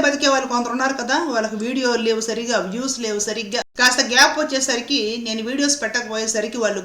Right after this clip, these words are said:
గోల్డ్ గిల్లుకుంటూ కూర్చుంటున్నారు. ఏం చేయాలో అర్థం కాక, వాళ్ళు పది రూపాయలు సంపాదించుకోవాలి, YouTube-లో బ్రతకాలి కాబట్టి రేపటి నుంచి నేను వీడియోస్ స్టార్ట్ చేస్తాను. భగవద్గీత నుండి మొత్తము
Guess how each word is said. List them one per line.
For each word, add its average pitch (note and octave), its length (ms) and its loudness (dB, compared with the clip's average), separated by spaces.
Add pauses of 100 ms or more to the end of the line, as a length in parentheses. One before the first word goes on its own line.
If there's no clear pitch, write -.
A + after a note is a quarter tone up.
(120)
గోల్డ్ D#4 300 4
గిల్లుకుంటూ A#3 440 -2
కూర్చుంటున్నారు. G#3 520 -4
ఏం G3+ 100 -8
చేయాలో G#3 220 2
అర్థం G#3 300 -4
కాక, F#3+ 160 -4 (240)
వాళ్ళు C4+ 280 6
పది A#3 160 -2
రూపాయలు A#3+ 300 0
సంపాదించుకోవాలి, G#3+ 580 -2
YouTube-లో A#3 380 -6
బ్రతకాలి G3+ 440 -2
కాబట్టి F#3+ 320 -4 (460)
రేపటి G#3+ 280 2
నుంచి G#3+ 220 -4
నేను A3 220 -4
వీడియోస్ G#3 320 0
స్టార్ట్ D#3+ 300 -8
చేస్తాను. - 340 -8 (100)
భగవద్గీత G3 520 -4
నుండి F#3+ 180 -10 (440)
మొత్తము G3 340 -6